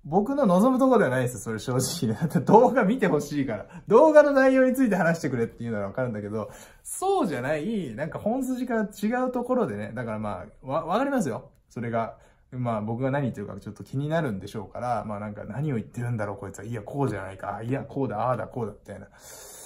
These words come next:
で、それはちょっとね、あの、望むとこではないな、というふうに思ったので、まあ、ほんと、いかし-、致し方なく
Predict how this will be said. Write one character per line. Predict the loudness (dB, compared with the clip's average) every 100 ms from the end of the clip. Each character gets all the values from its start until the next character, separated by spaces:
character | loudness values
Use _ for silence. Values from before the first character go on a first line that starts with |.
| -20 -20 -20 _ 0
で、 | 2
そ | 2
れ | -4
は | -4
ち |
ょ | -4
っ |
と | 2
ね、 | 4 4
あ | 2 0 -2
の、 | -2
望 | -2 -2
む | -2
と | -2
こ | -2
で | -2
は | -2
な | -2
い |
な、 | -4 -8
と | -14 -20 _ -10
い | -4
う | -2
ふ | -2
う |
に | -4
思 | -4 -6
っ | -8
た | -12
の | -8
で、 | -6 -6 -6
ま | -6 -6 -8
あ、 |
ほ | -10 -12
ん | -14
と、 | _ -12
い | -12
か | -12 -12 -12
し-、 | -14 -18 _ -18
致 | -16 -8 -8
し | -8 -12 -6
方 | -2 0 2
な | 2 2
く | 0 -6 -6 -8